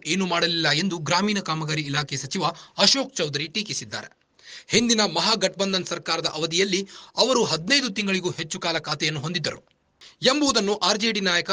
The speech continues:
ತೇಜಸ್ವಿ ಯಾದವ್ ನೆನಪಿಸಿಕೊಳ್ಳಬೇಕು. ಆಗ ಅವರು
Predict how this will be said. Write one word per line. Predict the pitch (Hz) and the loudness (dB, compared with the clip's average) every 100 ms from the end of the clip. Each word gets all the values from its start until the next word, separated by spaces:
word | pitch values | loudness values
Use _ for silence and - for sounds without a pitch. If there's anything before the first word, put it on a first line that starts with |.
| 196 | 0
ತೇಜಸ್ವಿ | 196 202 190 180 165 | 0 -2 -4 0 2
ಯಾದವ್ | 151 180 175 | 2 0 -2
ನೆನಪಿಸಿಕೊಳ್ಳಬೇಕು. | 151 - - 185 180 180 175 - _ _ _ - - - 220 | -4 -4 -6 -2 0 0 -2 -6 _ _ _ -20 -10 2 4
ಆಗ | 240 226 208 | 4 2 2
ಅವರು | 208 | -2